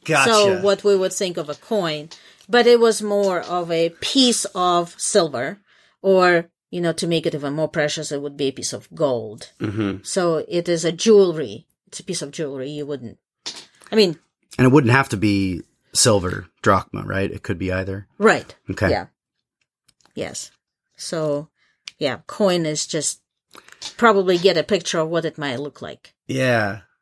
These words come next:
Speaker 1: But it seems kinda
Speaker 2: Rather than its
Speaker 1: misleading. It would
Speaker 2: function.
Speaker 1: be more
Speaker 2: Yeah.
Speaker 1: helpful it's, it's very hard, I think, for modern hearer to not hear, uh, this is a sort of, like,
Speaker 2: Money.
Speaker 1: money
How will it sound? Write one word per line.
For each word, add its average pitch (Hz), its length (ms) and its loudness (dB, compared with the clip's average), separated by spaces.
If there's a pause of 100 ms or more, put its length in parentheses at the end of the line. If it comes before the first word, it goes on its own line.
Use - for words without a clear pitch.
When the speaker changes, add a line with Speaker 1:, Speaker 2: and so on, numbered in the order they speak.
Speaker 1:
But 131 120 2
it - 40 -2
seems 214 280 2
kinda 202 120 4
Speaker 2:
Rather 220 220 6
than 190 180 4
its 143 180 6
Speaker 1:
misleading. 104 60 2
It 101 40 0
would 190 80 2
Speaker 2:
function. - 240 -2
Speaker 1:
be 120 120 0
more 123 200 2
Speaker 2:
Yeah. - 60 -6
Speaker 1:
helpful 107 640 0 (520)
it's, - 180 -2
it's - 160 -2
very 160 200 4
hard, 123 280 2
I 104 40 2
think, 107 200 -6
for 104 120 -6
modern 98 300 -2
hearer 98 200 -4
to 92 80 -10
not 98 280 -6
hear, 98 460 -4 (840)
uh, 90 600 -2
this 95 240 0
is 92 120 -2
a - 100 0
sort - 240 2
of, - 160 -10
like, - 340 -10
Speaker 2:
Money. 131 440 -6
Speaker 1:
money 110 500 4